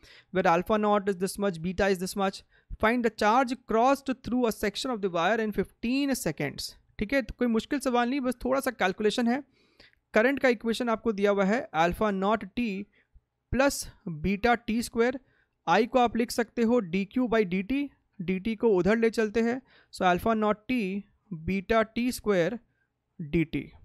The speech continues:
राइट? अब इसे कीजिए इंटीग्रेट। टाइम कहाँ से कहाँ तक? ज़ीरो से लेके फ़िफ़्टीन सेकेंड्स तक है, राइट? तो आपको यहाँ पे चार्ज निकल आएगा,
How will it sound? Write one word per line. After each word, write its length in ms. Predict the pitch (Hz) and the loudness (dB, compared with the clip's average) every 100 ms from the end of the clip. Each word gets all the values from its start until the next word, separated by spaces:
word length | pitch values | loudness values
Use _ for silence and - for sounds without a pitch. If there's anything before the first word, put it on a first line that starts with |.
| - - _ _ - | -20 -20 _ _ -6
राइट? 280 | 185 262 254 _ _ _ - | -2 -2 -6 _ _ _ -8
अब 160 | 196 | -4
इसे 200 | 208 - 262 | -4 -4 -6
कीजिए 440 | - 202 170 202 | -6 -6 -4 -4
इंटीग्रेट। 760 | - 175 175 185 175 220 233 - _ _ _ _ _ _ _ _ _ _ _ _ _ _ _ _ _ - - | -4 -6 -4 -4 0 0 0 -12 _ _ _ _ _ _ _ _ _ _ _ _ _ _ _ _ _ -6 0
टाइम 240 | 196 254 | 2 2
कहाँ 200 | 240 220 | 0 -2
से 120 | 233 | -2
कहाँ 200 | 240 220 233 | -2 -2 -2
तक? 100 | 254 | -4
ज़ीरो 260 | 160 196 226 | 2 2 2
से 100 | 233 | 0
लेके 180 | 214 233 | -2 -6
फ़िफ़्टीन 580 | 190 - - 226 254 | -8 -14 -6 -4 -2
सेकेंड्स 500 | 247 220 208 220 208 - | -2 -4 -2 -4 -4 -6
तक 100 | 202 | -6
है, 120 | 202 262 - _ _ _ 170 | -6 -6 -12 _ _ _ -4
राइट? 260 | 185 254 - - _ _ | -4 -4 -10 -20 _ _
तो 60 | 190 | 2
आपको 220 | 180 226 | 2 2
यहाँ 200 | 196 196 220 | 2 2 0
पे 80 | |
चार्ज 420 | 214 - 185 214 214 | 0 2 4 4 0
निकल 260 | 208 208 | 0 2
आएगा, 260 | 202 208 | 2 2